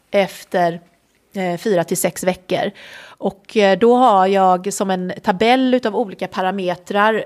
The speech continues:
eh, under stark genom klimakteriet-certifieringen, eh, som man utgår ifrån.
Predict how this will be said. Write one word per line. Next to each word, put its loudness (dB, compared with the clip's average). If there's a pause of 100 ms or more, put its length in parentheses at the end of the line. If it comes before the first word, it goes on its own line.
eh, 0
under -2 (200)
stark -2
genom -4 (220)
klimakteriet-certifieringen, -4 (500)
eh, 2
som -4
man 0
utgår -2
ifrån. -4